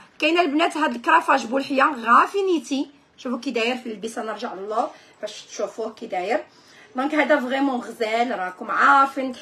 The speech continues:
الحاجه د الغافينيتي ما نحتاجش نشكرها، شي حاجه راه تتبان هكا.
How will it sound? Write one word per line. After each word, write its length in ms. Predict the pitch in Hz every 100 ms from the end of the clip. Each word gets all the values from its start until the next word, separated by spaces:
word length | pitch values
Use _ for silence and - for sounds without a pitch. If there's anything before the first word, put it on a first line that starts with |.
| - -
الحاجه 280 | 240 262 254
د 100 | 247
الغافينيتي 600 | 233 269 247 254 240 262
ما 140 | 247
نحتاجش 400 | 277 - 247 -
نشكرها، 440 | 233 - 214 214 254 - - -
شي 160 | 294
حاجه 320 | - 262 262
راه 80 | 254
تتبان 640 | 240 262 - 220 254 277 302 - _ - -
هكا. 380 | 214 - 214